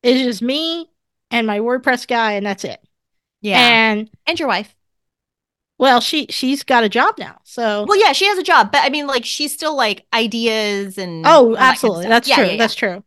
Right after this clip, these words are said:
Speaker 1: Yeah.
Speaker 2: Yeah.
Speaker 1: So if I can just make one comma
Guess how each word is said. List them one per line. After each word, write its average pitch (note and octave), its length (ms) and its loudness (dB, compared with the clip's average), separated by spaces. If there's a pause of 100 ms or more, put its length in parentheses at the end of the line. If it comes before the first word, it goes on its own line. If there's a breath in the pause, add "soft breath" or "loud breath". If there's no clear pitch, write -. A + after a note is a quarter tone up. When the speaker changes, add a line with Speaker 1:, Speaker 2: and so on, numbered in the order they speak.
Speaker 1:
Yeah. F#3+ 280 -4
Speaker 2:
Yeah. E3+ 120 -6 (240 loud breath)
Speaker 1:
So C#4 360 4
if C#4 240 2
I D4 240 2
can D#4 240 -2
just B3 240 -2
make A3 420 -4 (200)
one C#4+ 340 2
comma A#3 600 0